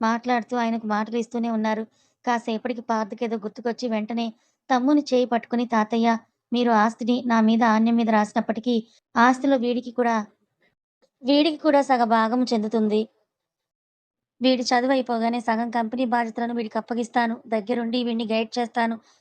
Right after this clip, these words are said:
నాకంటే నా తమ్ముడే బెస్ట్ అయ్యేలా చేస్తాను. నీ వారసుడిగా వీడు నాకంటే మంచి పేరు తీసుకునొస్తాడు.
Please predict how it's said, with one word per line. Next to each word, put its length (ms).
నాకంటే 540
నా 100
తమ్ముడే 380
బెస్ట్ 280
అయ్యేలా 220
చేస్తాను. 440
నీ 140
వారసుడిగా 540
వీడు 200
నాకంటే 480
మంచి 300
పేరు 240
తీసుకునొస్తాడు. 760